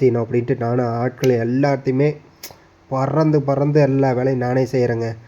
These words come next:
ஆட்களை எல்லாம் யாரையுமே கவனிக்காம நான் பாட்டுக்கு நம்ம வேலையை செஞ்சோம்னா என்னைக்குமே முன்னுக்கு வந்துடலாம் அப்படின்னு ஒருத்தர்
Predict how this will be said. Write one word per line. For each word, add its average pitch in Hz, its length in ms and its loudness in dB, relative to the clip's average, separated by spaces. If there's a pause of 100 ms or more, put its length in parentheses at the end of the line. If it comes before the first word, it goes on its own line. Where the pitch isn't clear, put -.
(240)
ஆட்களை 123 360 0
எல்லாம் 127 180 2
யாரையுமே 117 400 0 (640)
கவனிக்காம 113 380 -2
நான் 113 300 -4
பாட்டுக்கு 113 300 -4
நம்ம 110 140 -4
வேலையை 117 340 0
செஞ்சோம்னா 117 420 -2 (500)
என்னைக்குமே 120 480 0
முன்னுக்கு 123 400 2
வந்துடலாம் 117 320 0
அப்படின்னு 120 300 0
ஒருத்தர் 117 340 0